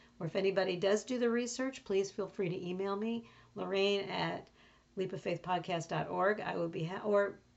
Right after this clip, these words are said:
Jeremiah at leap of faith podcast dot org. We'd love to hear what you might have found out. Uh, I know it's a crazy week, so we might not be able to find that out. But it sounds to me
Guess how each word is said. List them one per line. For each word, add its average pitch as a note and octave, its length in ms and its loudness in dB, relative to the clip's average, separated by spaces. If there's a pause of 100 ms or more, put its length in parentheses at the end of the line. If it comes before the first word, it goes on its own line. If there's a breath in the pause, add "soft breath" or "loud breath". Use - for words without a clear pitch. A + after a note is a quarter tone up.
(320)
Jeremiah E3 640 0
at F#3 160 -4
leap F3 140 -8
of F3 80 -10
faith E3+ 200 -6 (200)
podcast F3 400 -2
dot E3+ 160 -4
org. E3 240 0
We'd E3+ 260 -4 (280)
love F#3 280 -2
to - 80 -8
hear F#3+ 260 -2
what F3 180 -2
you F3+ 100 -6
might E3+ 200 0
have D#3 120 -4
found E3 280 -4
out. F3+ 280 0 (560 loud breath)
Uh, F#3 40 -6
I D#3+ 260 0
know F3 120 -2
it's E3+ 120 -6
a E3 40 -6
crazy F#3+ 360 0
week, A3 340 2
so E3+ 220 -4
we E3+ 120 -2
might E3 280 -2
not F3 260 -4
be E3+ 160 -2
able E3+ 180 -2
to D#3+ 140 -8
find G3 320 -4
that A3 120 0
out. B3+ 280 -2 (420 loud breath)
But G3+ 140 6
it G3+ 100 0
sounds D4+ 380 6
to B3 120 2
me A3 540 8